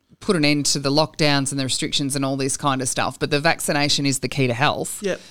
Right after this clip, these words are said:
Speaker 1: to, to stay healthy. And yeah, you, you might get it and you might get a sore back and you might get some symptoms, but you're not going to have that
Speaker 2: Severe.
Speaker 1: severe pneumonia feeling, um, and those types of symptoms. So, oh, and how long were you in I C U for?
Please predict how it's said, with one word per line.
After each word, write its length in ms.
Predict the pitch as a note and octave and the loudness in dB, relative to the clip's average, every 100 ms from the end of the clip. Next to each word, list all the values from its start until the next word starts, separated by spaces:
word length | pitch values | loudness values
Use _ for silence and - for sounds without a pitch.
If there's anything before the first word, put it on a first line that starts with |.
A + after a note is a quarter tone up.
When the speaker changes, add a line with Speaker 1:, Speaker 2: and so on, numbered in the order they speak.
| - - | -14 -2
Speaker 1:
to, 300 | E3+ D3 - | 2 2 2
to 200 | - D3+ | -2 0
stay 300 | - C#3+ C3 | 2 2 2
healthy. 340 | C3+ E3+ C#3+ | 0 0 0
And 80 | C#3+ | 0
yeah, 160 | C#3+ | 0
you, 300 | D3 C#3+ C#3+ - | 0 -2 -6 -8
you 200 | D#3 D#3 | -8 -6
might 320 | D3+ C#3 D#2+ | -2 -2 -2
get 160 | D#3 C#3 | 0 0
it 120 | C3+ | 0
and 80 | D3 | -2
you 80 | C#3+ | -2
might 320 | C#3+ C3+ - | 0 -2 -2
get 120 | C#3 | -2
a 40 | C3+ | 0
sore 260 | - A#2+ | 0 -2
back 260 | A#2 B2 - | -2 -6 -8
and 80 | B2+ | -8
you 60 | |
might 220 | B2+ B2 - | -6 -6 -6
get 160 | C3+ | -4
some 160 | - C3 | -4 -4
symptoms, 480 | - C3 C3+ A2 - | -4 -4 -6 -8 -8
but 160 | C3+ | -6
you're 140 | C#3+ D3 | -4 -2
not 280 | C#3+ B2+ | -2 -4
going 260 | C3 C3 C3 | -4 -4 -2
to 40 | |
have 460 | B2+ - C3 B2+ D3 | -4 -6 -6 -6 -6
that 440 | B2 A#2+ - - - - | -6 -4 -6 -10 -14 -14
Speaker 2:
Severe. 580 | - - G3+ F#3+ F#3+ F3+ | -10 -2 -2 0 -2 2
Speaker 1:
severe 460 | F3 E3 C#3 D#3 D3+ | 2 2 2 2 2
pneumonia 560 | C#3 C3+ C3 C3+ C3+ B2+ _ _ _ | 2 2 2 2 0 -2 _ _ _
feeling, 680 | - - B2+ A#2 G2 - - - | -10 -2 -2 -2 -6 -10 -14 -8
um, 260 | B2+ B2 | -6 -6
and 160 | B2 B2 | -6 -4
those 240 | B2 C3 | -4 -6
types 340 | - B2 A#2+ - | -6 -6 -6 -8
of 100 | B2 | -6
symptoms. 500 | - B2 - A2 A2 | -8 -8 -12 -10 -6
So, 340 | - C3 B2 B2+ _ - - - - | -4 -4 -6 -8 _ -20 -16 -16 -6
oh, 220 | G#3 F3 - | -6 -4 0
and 100 | G#3 | 4
how 160 | C#4+ | 6
long 140 | D#4 D4+ | 6 6
were 60 | |
you 140 | C4+ A3+ | 4 4
in 180 | G3 F3+ | 2 2
I 140 | E3+ | 0
C 160 | - D3+ | 0 0
U 180 | C3+ E3 | 0 0
for? 280 | G#3+ C#3+ | -4 -6